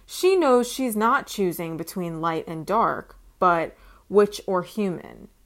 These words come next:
This is one way she can accept the magic without accepting the darker terms attached. In an ideal world, Sabrina would use magic to placate the desperate times,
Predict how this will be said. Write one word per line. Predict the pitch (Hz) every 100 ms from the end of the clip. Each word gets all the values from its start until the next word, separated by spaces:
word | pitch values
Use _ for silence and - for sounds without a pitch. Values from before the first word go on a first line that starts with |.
| _ _ _ _
This | 233 262
is | - 240
one | 185 185 180 196
way | 175 - 127 - - _
she | - - 233
can | 226 226
accept | 185 - 254 202 - - -
the |
magic | 202 220 220 214 131 - - _ -
without | 226 - 269 302
accepting | 262 - - 269 262 214 196
the | 185
darker | 185 170 175 180 170
terms | 170 190 156 151 156 -
attached. | 165 - 185 135 - - - - - - - -
In | - 226
an | 233
ideal | 226 190 233 311 359
world, | 175 160 139 147 139 - - -
Sabrina | - - 208 269 277 294
would | 269 220
use | 226 285 302 240
magic | 214 170 160 165 135 - - -
to | 233
placate | 220 - 247 254 254 208 160 - -
the |
desperate | 170 185 160 - - 151 -
times, | 220 240 147 131 139 -